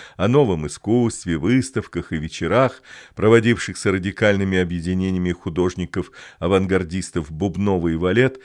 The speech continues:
и «Союз молодёжи». Поэзия Маяковского всегда сохраняла связь с изобразительным искусством, прежде всего в самой форме записи стихов, столбиком, позднее лесенкой, которая предполагала дополнительное,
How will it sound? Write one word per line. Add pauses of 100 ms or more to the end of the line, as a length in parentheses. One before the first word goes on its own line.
(180)
и
«Союз
молодёжи». (580)
Поэзия
Маяковского
всегда
сохраняла
связь (280)
с
изобразительным
искусством,
прежде
всего (220)
в
самой
форме
записи
стихов, (280)
столбиком, (160)
позднее
лесенкой, (320)
которая
предполагала
дополнительное,